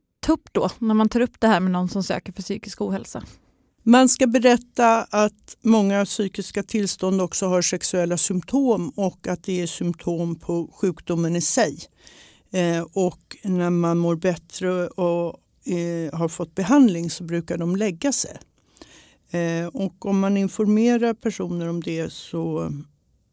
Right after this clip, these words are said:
Speaker 2: kan det vara lättare att stå ut i väntan på, eh,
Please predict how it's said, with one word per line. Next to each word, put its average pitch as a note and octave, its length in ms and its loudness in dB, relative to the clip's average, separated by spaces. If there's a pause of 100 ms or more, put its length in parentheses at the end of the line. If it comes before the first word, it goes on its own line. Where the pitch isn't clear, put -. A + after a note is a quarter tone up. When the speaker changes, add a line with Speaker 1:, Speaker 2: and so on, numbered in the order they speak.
(560)
Speaker 2:
kan G3+ 180 -2
det F#3+ 80 0
vara G3 120 4
lättare G3+ 400 0
att G3 60 0
stå - 200 -2
ut B3+ 500 0 (280)
i G3+ 100 -4
väntan E3+ 460 -4
på, F3 460 -8
eh, F3 240 -6